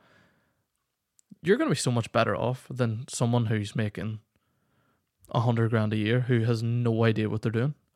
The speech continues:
No idea, because, right, we, for example, if you're making a hundred grand a year and you go,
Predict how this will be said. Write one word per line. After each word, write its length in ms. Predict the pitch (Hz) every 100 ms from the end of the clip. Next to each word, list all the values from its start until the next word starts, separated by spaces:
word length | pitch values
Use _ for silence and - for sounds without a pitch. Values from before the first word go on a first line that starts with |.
| _ _ _ _ _ _ _ _ _ _ _ _ _ _ _ _ _ _ _
No 300 | - 139 139
idea, 320 | 123 117 113
because, 500 | - 139 143 139 - _ _ _ _ _ _ _ _ _ -
right, 280 | 139 120 - _ _ _ _ _ _ _ _ _ _ _ _ _ _ _
we, 160 | 156 - - _ _ _ _
for 140 | -
example, 440 | 170 127 110 120 117 _ _ _ _ _ _ _ _ _ - _ _ _ _ _
if 60 | 208
you're 80 |
making 160 | 220 165
a 40 |
hundred 180 | 123 120
grand 200 | 120 110
a 40 | 110
year 260 | 117 127 - - -
and 160 | 123
you 100 | 117
go, 260 | 117 110